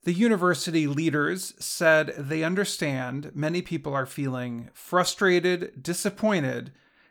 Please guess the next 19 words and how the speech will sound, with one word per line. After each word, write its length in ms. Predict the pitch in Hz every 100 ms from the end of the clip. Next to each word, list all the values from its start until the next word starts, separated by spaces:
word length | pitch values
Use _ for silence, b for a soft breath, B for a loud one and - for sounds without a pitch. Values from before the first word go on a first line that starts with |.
| -
and 140 | 147
even 320 | 147 135 139
scared 760 | 135 - - 202 170 127 120 -
of 180 | - 135
what 200 | 139 139
this 180 | 143 139
decision 680 | - 131 - 170 135 120 113
may 220 | - 131 131
mean. 600 | 151 165 - - - - _ _ _ _ _ _ _ _ _ _ _ _ _ _ _ _ _ _ -
Sabrina 580 | - 214 190 254 240 214
Thaler 720 | - 214 220 185 139 131 139 _ _ -
is 180 | 165 165
a 60 |
student 500 | - - 226 202 185
in 140 | 165 165
Maryland. 680 | 220 180 139 123 - - _ _ _ _ _ _ _ -
The 80 | 143
sixteen-year-old 1000 | 202 196 - 180 180 185 156 135 131 135
said, 580 | - 151 139 135 139